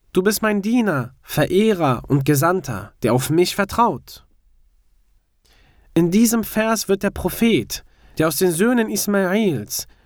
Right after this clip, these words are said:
den Brüdern der Söhnen Ishaks und nach Moses alaihimussalam kommen wird, angesprochen.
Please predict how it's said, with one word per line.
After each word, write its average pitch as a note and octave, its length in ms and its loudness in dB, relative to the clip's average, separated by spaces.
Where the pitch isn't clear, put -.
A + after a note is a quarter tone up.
den D#3+ 180 4
Brüdern A3+ 400 2
der F3 120 -4
Söhnen G3 400 0
Ishaks F#3 960 -4
und E3 220 0
nach F3 220 0
Moses F3 560 0
alaihimussalam F3+ 1300 0
kommen G#3+ 440 0
wird, F#3 340 0
angesprochen. C#3+ 880 -4